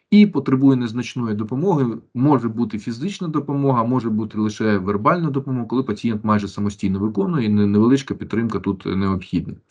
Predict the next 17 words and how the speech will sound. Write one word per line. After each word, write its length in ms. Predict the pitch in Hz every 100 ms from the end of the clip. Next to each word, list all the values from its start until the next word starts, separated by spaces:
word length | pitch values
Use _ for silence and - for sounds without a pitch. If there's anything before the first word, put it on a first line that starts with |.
| _ - -
Ну 100 | 233
і, 40 | 175
безумовно, 440 | 113 107 139 123
незалежний, 680 | 107 101 104 107 123 123 104
коли 200 | 95 101
взагалі, 640 | 95 87 87 104 110 107 -
е, 240 | 92 85 82
повністю 400 | 104 98 85 101
самостійно 480 | 82 82 - 92
все 300 | 85 - 85 82 _ _ _
виконує. 640 | - 98 - 104 80 73 71 _ _ - - - - -
Е, 540 | 101 98 98 98 95 92 -
після 300 | 175 180 131
того, 260 | 110 139 120
як 200 | 107 -
проводиться 480 | 123 123 110 104
тестування, 880 | 95 110 - 104 95 82 92 135 196